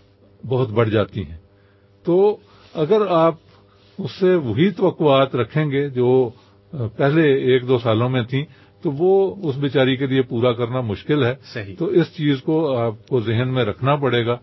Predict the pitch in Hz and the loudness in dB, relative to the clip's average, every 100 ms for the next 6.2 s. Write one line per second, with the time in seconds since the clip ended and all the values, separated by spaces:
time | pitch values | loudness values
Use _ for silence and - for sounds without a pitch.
0 | - - _ - 120 143 143 123 - _ | -12 -20 _ -4 2 2 0 -4 -20 _
1 | _ _ - 127 117 113 131 117 113 - | _ _ -10 -4 -2 -2 -2 -2 -4 -14
2 | _ 131 110 117 104 107 - 110 117 113 | _ -6 -2 -2 -2 -4 -2 -2 -2 0
3 | 120 110 104 120 127 160 160 _ _ _ | 0 2 2 2 0 -6 -8 _ _ _
4 | 160 185 196 151 139 131 147 160 113 135 | -2 0 2 4 2 2 0 0 0 -4
5 | 131 139 110 - 113 113 110 117 120 120 | -4 -2 -2 0 0 0 0 -2 -2 -2
6 | 110 113 | -2 -4